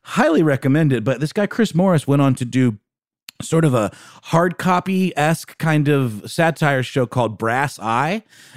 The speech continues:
And it is very much from this tradition of, that we're talking about here, but much more, uh, offensive and, and, uh, sardonic and just way over the top.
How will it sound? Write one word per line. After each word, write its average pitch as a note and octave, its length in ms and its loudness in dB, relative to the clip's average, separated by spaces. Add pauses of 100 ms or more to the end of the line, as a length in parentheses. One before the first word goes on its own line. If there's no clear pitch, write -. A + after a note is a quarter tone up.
And B2 300 0
it C#3+ 180 0
is B2+ 300 -2
very G3 400 2
much B2 420 -2 (320)
from D3 280 2
this D#3+ 120 0
tradition C#3+ 680 0
of, A#2+ 180 -2
that B2 160 -2
we're C3+ 60 2
talking A#3+ 300 0
about A2+ 180 -2
here, G2 240 -8 (200)
but C#3 140 0
much D3+ 340 0
more, C3+ 600 0
uh, A2 340 -2
offensive G2+ 760 -4
and, G2 340 -2
and, F#2 320 -2
uh, F2+ 300 -2
sardonic G2 640 -2
and F2+ 80 -6
just F2+ 160 -8
way G2+ 220 -2
over F#2 120 -4
the F2 80 -10
top. A2 320 -4